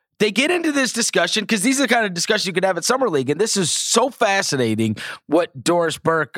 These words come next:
uh, was having to say. So Mark Jones said Ettore Messina, uh, legendary overseas coach, told him that it is not true that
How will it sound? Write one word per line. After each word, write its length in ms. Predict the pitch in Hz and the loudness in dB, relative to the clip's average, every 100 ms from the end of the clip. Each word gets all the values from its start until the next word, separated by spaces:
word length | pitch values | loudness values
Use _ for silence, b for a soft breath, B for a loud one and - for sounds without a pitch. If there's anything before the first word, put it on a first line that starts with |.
| - | -4
uh, 260 | 123 113 - | 0 0 -2
was 140 | 127 | 0
having 180 | 135 113 | 0 0
to 60 | |
say. 200 | 110 117 | -2 -2
So 320 | 101 165 151 127 B B B B _ _ _ _ _ _ _ - | 0 2 0 -2 B B B B _ _ _ _ _ _ _ -12
Mark 560 | 165 170 247 320 - | 0 2 2 0 -4
Jones 500 | 165 202 170 143 131 | -2 0 0 0 -2
said 400 | - 165 147 123 - _ - | 0 2 2 0 -8 _ -4
Ettore 340 | 143 180 220 | 0 2 2
Messina, 560 | 220 214 - 151 120 117 _ _ _ _ - | 2 0 2 2 2 0 _ _ _ _ -2
uh, 300 | 131 123 117 | 0 0 -2
legendary 760 | 131 151 151 160 151 147 139 135 _ - | 0 0 0 0 2 2 0 -4 _ -2
overseas 420 | 156 165 156 151 | -2 0 -2 -2
coach, 340 | - 101 90 - B B - | -2 -2 -4 -14 B B 0
told 360 | 208 226 247 | 2 4 2
him 520 | 190 185 160 120 104 101 b b b _ _ | 0 2 2 2 0 -6 b b b _ _
that 460 | 143 151 139 127 _ _ _ _ _ _ _ | 0 2 2 0 _ _ _ _ _ _ _
it 160 | - 233 | -4 0
is 280 | 285 254 139 | 0 0 0
not 640 | 147 147 165 120 - - - _ _ - | 2 4 2 0 -4 -10 -20 _ _ -2
true 460 | - 156 117 - _ _ _ _ _ | 0 2 -2 -4 _ _ _ _ _
that 380 | 120 147 127 110 | 0 2 2 -2